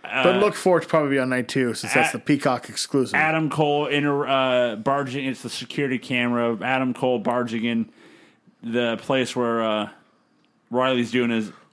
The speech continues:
Speaker 1: What ab-,
Speaker 2: M M A, and then
Speaker 1: what about
Speaker 2: Riley takes him down.
Speaker 1: What about the third N X T special that week? N X T U K Prelude has also been added to WrestleMania
Speaker 2: Oh,
Speaker 1: week.
Speaker 2: really?
Speaker 1: Yes.
Speaker 2: No. Uh, also, an
Speaker 1: <laughs>
Speaker 2: unconfirmed match, but probably will happen.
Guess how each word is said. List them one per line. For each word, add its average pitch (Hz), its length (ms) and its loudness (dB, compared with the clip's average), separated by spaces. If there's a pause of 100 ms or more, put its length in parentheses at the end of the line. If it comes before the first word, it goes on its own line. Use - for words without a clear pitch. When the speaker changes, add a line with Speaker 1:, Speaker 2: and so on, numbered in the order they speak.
Speaker 1:
What 165 140 2
ab-, - 60 2
Speaker 2:
M - 40 2
M 123 140 2
A, 123 200 2
and 117 120 2
then 117 200 0
Speaker 1:
what 170 140 4
about 160 360 4
Speaker 2:
Riley 127 240 2
takes 120 260 -4
him 110 100 0
down. 104 220 0
Speaker 1:
What 151 100 2
about 151 180 2
the 139 80 0
third 156 300 2
N 131 80 2
X 127 120 -2
T 139 140 2
special 123 340 0
that 113 120 2
week? 107 220 -4 (1300)
N 131 120 0
X 135 120 -2
T 151 120 2
U 135 180 4
K 131 200 2
Prelude 120 520 0 (360)
has 123 140 -4
also 175 300 2
been 123 160 0
added 101 360 -2 (260)
to - 100 -2
WrestleMania 127 580 0
Speaker 2:
Oh, 117 60 2
Speaker 1:
week. 117 100 2
Speaker 2:
really? 127 380 2
Speaker 1:
Yes. 110 300 0
Speaker 2:
No. 113 320 -2 (800)
Uh, - 60 2 (200)
also, 165 440 2
an 160 100 2
Speaker 1:
<laughs> - 140 -4
Speaker 2:
unconfirmed 185 560 0
match, 175 260 0
but 156 180 -2
probably 170 200 0
will 175 140 0
happen. 156 440 0